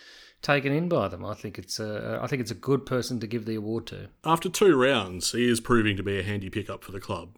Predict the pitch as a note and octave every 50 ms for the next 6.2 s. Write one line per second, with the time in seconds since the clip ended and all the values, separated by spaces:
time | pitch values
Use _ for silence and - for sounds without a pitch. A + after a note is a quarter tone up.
0 | _ _ _ - - - A#2 A#2 C3 - F#3 E3 - - - A#2+ G2+ F#2 - _
1 | - - - - _ _ _ A#2+ A#2 A#2 A#2 - - F3 F3+ C#3 A#2 A#2+ C3 C3+
2 | A#2 A2+ G2 F2+ F2 F2 E2+ - - _ _ - G#3 G#3+ F3+ - - B3 A#3+ G#3+
3 | F3 D#3 D3 D#3 E3 D#3 D3 C#3 C3 C3 C3 D3+ E3 F#3+ G3+ D#3+ G#2+ G2 F2+ -
4 | - D3 B2 A2+ A2+ A2+ A2 G#2+ G#2 - _ _ _ _ _ _ _ _ _ _
5 | _ _ _ - - E3 D#3+ F3 E3+ - - - F3 E3+ E3+ F3+ G3 A3 A3 F#3
6 | A#2 F#2 E2+ E2